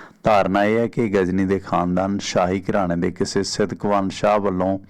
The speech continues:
ਇੱਕ ਪਠਾਨ ਰਾ-, ਪਠਾਨ ਰਾਹੀਂ ਭਾਈ ਨੰਦ ਲਾਲ ਜੀ ਰਾਹੀਂ ਇਹ ਗੁਰੂ ਦਰਬਾਰ ਨੂੰ ਭੇਟ ਕੀਤੀ ਗਈ ਸੀ। ਇਸ ਤੋਂ ਇਲਾਵਾ ਗੁਰੂ ਸਾਹਿਬ ਨੇ ਇੱਕ ਖਾਸ ਕਟਾਰ ਦੀ ਬਖਸ਼ਿਸ਼ ਕੀਤੀ,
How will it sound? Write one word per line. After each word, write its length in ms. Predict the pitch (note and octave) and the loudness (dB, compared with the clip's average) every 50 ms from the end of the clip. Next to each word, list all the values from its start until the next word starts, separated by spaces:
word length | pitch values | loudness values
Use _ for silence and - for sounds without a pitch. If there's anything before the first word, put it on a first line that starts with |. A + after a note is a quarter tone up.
| - - - - - - _ - | -16 -18 -18 -18 -18 -20 _ -2
ਇੱਕ 200 | B2+ G#2 - B2 | -2 -2 -2 -4
ਪਠਾਨ 480 | G2+ - G2 F#2+ G2 F#2+ F#2+ F#2+ G2 F#2 | -4 -2 0 2 4 4 4 2 2 0
ਰਾ-, 180 | F#2+ - - - - | -2 -4 -4 -4 -4
ਪਠਾਨ 400 | - G2+ - - G2+ G2+ G2+ F#2+ | -4 -4 -2 0 0 0 2 2
ਰਾਹੀਂ 260 | F#2+ F#2+ F#2 F#2+ G#2 | 0 0 0 0 -2
ਭਾਈ 280 | G2+ - A2 G#2+ G2+ G2 | -2 0 2 2 2 2
ਨੰਦ 300 | F2+ F2+ F2+ F2 F2+ F2 | 0 0 0 0 0 0
ਲਾਲ 260 | F#2 F#2+ F#2 F#2 F2+ | 2 2 2 2 2
ਜੀ 120 | F#2 G2 F#2 | 0 0 0
ਰਾਹੀਂ 360 | F#2 F#2 F2+ F#2 F#2+ G2+ A#2 - - - - - - - - - - - _ | 0 0 0 0 0 0 -2 -4 -8 -18 -20 -20 -20 -20 -20 -20 -20 -4 _
ਇਹ 100 | C3+ A#2+ | 0 0
ਗੁਰੂ 240 | G#2 G#2 A2 A2 A#2 | 2 2 2 2 2
ਦਰਬਾਰ 400 | G2 A#2 G#2+ G2 G2 F#2+ F#2 F2 | 2 2 4 4 4 4 2 2
ਨੂੰ 140 | F#2+ G#2+ G#2+ - | 0 -4 -2 0
ਭੇਟ 240 | - A2 F2+ - - | 2 0 0 0 -2
ਕੀਤੀ 380 | - - D#2 - - F#2+ E2 | -4 -6 -4 -2 -2 -2 0
ਗਈ 120 | F2 E2 D#2+ | 0 -2 -2
ਸੀ। 220 | - - F#2 E2 - - - - - - - - A2 | -2 -4 -6 -6 -6 -8 -18 -20 -20 -20 -4 0 0
ਇਸ 120 | G#2 G#2 | 0 0
ਤੋਂ 140 | - - A2 | 0 -2 0
ਇਲਾਵਾ 320 | G2+ F#2+ F#2+ F#2+ G2 G#2 | 2 2 2 2 2 0
ਗੁਰੂ 240 | G#2 F#2 G2 F#2+ G2 | 0 0 0 -2 -2
ਸਾਹਿਬ 320 | F2+ - - G2 G2 F#2 | -2 0 0 0 0 0
ਨੇ 100 | G2 G2+ | 0 -2
ਇੱਕ 140 | G2 F#2+ - | -2 -4 -8
ਖਾਸ 380 | - - - F2+ F2 F#2 F#2+ - | -12 -2 2 2 2 2 0 -2
ਕਟਾਰ 360 | - - - - F#2 F2+ F2 | -10 -6 0 0 2 2 2
ਦੀ 100 | E2 F#2+ | 0 -2
ਬਖਸ਼ਿਸ਼ 460 | F2 - F2 F2 - - - G2+ - | -2 -2 -4 -4 -4 -4 -4 -4 -2
ਕੀਤੀ, 400 | - - G#2 - - G#2 G2+ - | -2 -4 -4 -2 -2 -2 -2 -2